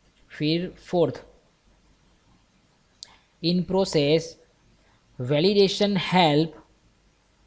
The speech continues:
ensure system will ultimately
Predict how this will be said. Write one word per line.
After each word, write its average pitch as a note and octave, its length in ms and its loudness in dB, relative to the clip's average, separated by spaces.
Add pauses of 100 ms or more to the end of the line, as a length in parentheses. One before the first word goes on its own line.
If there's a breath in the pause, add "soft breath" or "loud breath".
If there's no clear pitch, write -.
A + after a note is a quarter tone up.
(160)
ensure D#3+ 640 0 (100)
system G#3+ 640 -4 (560)
will E3 320 2 (1120)
ultimately G#3 420 -2